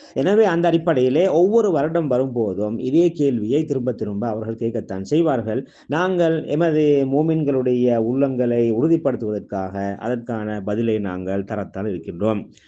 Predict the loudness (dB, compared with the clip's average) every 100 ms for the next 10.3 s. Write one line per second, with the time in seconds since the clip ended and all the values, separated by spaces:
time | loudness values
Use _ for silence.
0 | -20 -2 2 2 4 4 4 4 4 4
1 | 4 2 2 4 4 4 2 2 2 0
2 | 0 0 0 -2 -4 -4 -2 0 2 2
3 | 0 -2 -2 -4 -2 0 2 0 -2 -4
4 | -2 -2 -2 -4 -4 -6 -6 -8 -10 -6
5 | -2 0 0 0 0 -2 -2 -2 -4 -8
6 | -6 -4 -4 -4 -4 -6 -6 -8 -6 -8
7 | -4 -2 -2 -4 -6 -4 -6 -6 -8 -4
8 | -2 0 0 0 0 2 2 0 0 0
9 | -2 -4 -6 -4 -4 -4 -4 -4 -6 -2
10 | 0 0